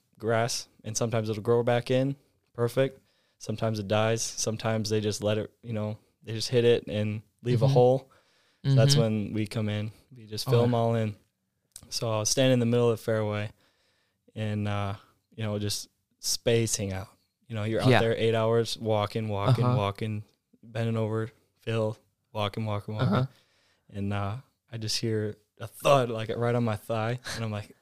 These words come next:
Speaker 1: "What the?" And it, like, starts to sting really bad. I'm like, "What was that?" And the golf ball, like, bounces, like, in front of me, and then it starts, like, really hurting.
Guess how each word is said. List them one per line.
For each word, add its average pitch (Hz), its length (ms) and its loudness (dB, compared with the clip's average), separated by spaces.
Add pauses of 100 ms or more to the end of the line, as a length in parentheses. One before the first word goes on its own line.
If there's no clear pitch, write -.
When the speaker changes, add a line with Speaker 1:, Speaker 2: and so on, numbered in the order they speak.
(120)
Speaker 1:
"What 180 220 -8
the?" 135 100 -8 (520)
And 123 100 4
it, 131 100 2
like, 113 160 2
starts 131 300 4
to 107 60 0
sting 127 460 4
really 113 200 2
bad. 113 260 0
I'm 113 80 -6
like, 120 260 -4 (460)
"What 151 240 0
was 139 160 0
that?" 165 260 0
And 127 120 2
the 117 140 0 (400)
golf 123 240 0
ball, 117 120 -2
like, 110 240 -2
bounces, 117 420 -2
like, 110 140 0
in 110 100 -4
front 120 240 0
of 113 60 0
me, 107 220 -4 (880)
and 123 80 2
then 135 120 8
it 123 40 2
starts, 117 320 4
like, 98 160 0
really 117 380 4
hurting. 104 300 -2